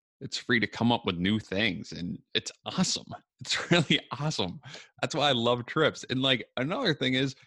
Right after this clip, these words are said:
it allows you to all of a sudden take care of yourself. Like, that's a reboot, right? Like, your willpower is limited.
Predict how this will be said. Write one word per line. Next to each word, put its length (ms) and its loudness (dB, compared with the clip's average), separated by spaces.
it 80 0
allows 340 0
you 80 -2
to 240 2
all 100 -2
of 80 4
a 60 2
sudden 240 2
take 200 0
care 200 2
of 80 0
yourself. 400 -2
Like, 160 -4
that's 220 -2
a 60 2
reboot, 460 0
right? 320 0
Like, 260 -2
your 160 4
willpower 800 2
is 300 2
limited. 520 0